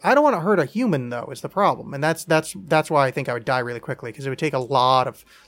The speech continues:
like, a shitload of evidence for me to believe that these are actually, like, you know, monsters, not just people with a disease.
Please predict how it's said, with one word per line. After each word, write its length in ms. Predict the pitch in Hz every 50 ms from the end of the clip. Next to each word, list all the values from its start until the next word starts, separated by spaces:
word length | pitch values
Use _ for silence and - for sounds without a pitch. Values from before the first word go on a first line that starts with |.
| -
like, 80 | - 135
a 40 | -
shitload 440 | - - - 170 143 - 135 135
of 80 | 127 117
evidence 360 | 127 120 117 120 117 113 113
for 120 | - - 143
me 120 | 127 127
to 80 | 120 123
believe 380 | - 127 123 123 120 120 117
that 140 | 110 120 104
these 180 | 135 123 117 113
are 80 | 123
actually, 340 | 120 123 120 - - 139 120
like, 300 | 120 117 117 117 - - _ _ _ _ _ _ _ _ _ -
you 200 | - 151 139 127
know, 180 | 120 113 113 120 _ -
monsters, 640 | 143 135 127 120 127 123 - - 131 120 117 110
not 200 | - 139 123 120
just 180 | - 135 - -
people 300 | - 147 131 - 135 127
with 100 | 120 117
a 60 | 127
disease. 560 | 113 127 120 117 120 123 117 113 117 - -